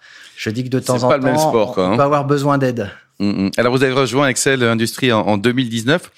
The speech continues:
Speaker 2: Un mot sur l'historique de cette belle E T I qui réalise autour de neuf cents millions d'euros de chiffre d'affaires pour quatre mille collaborateurs.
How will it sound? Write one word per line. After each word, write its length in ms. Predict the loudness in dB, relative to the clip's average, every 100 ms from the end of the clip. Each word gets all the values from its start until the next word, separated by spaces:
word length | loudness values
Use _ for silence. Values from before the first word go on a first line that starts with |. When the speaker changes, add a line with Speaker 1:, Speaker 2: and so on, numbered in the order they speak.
| -20 -20 -10 -2
Speaker 2:
Un 80 |
mot 180 | 0 0
sur 280 | 0 0 0
l'historique 420 | 0 0 0 0
de 100 | -2
cette 320 | -4 -4 -2
belle 260 | -2 0 0
E 40 |
T 140 | 0 -2
I 120 | -2
qui 160 | -2 -2
réalise 240 | -2 -2
autour 200 | -4 -2
de 100 | 0
neuf 160 | 0 -2
cents 160 | 0
millions 260 | 0 -2 -2
d'euros 200 | 0 -2
de 40 |
chiffre 120 | -2 -6
d'affaires 240 | -4 -4
pour 160 | -6 -6
quatre 220 | -6 -6
mille 100 | -8
collaborateurs. 560 | -6 -6 -6 -10 -12